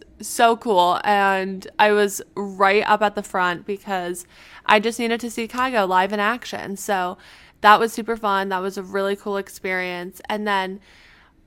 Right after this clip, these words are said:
we're gonna, we're just gonna talk about the whole Hailey Bieber thing because this is, like, the pivotal moment of my entire weekend. So I already committed to this conference before they released the speakers.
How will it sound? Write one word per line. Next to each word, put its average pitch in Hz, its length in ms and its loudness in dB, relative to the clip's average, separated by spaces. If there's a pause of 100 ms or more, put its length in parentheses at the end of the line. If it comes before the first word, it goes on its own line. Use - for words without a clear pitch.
(100)
we're 254 180 2
gonna, 320 560 0 (220)
we're 302 160 0
just 480 200 0
gonna 440 140 2
talk 208 300 2
about 226 520 0
the 233 140 0
whole 240 220 0
Hailey 233 340 -6
Bieber 233 340 -8
thing 247 360 -8
because 202 880 -6 (600)
this 269 240 2
is, 262 200 -2 (100)
like, 220 240 2
the 208 80 -2
pivotal 196 440 -2
moment 180 600 -4
of 202 140 -2
my 185 160 -4
entire 175 360 -8
weekend. - 460 -12 (320)
So 247 540 2 (640)
I 294 580 6 (460)
already 254 300 6
committed 208 400 -2
to 220 80 -6
this 202 160 -6
conference 185 500 -6
before 214 580 -2
they 220 140 -2
released 190 400 -4
the - 60 -16
speakers. - 640 -14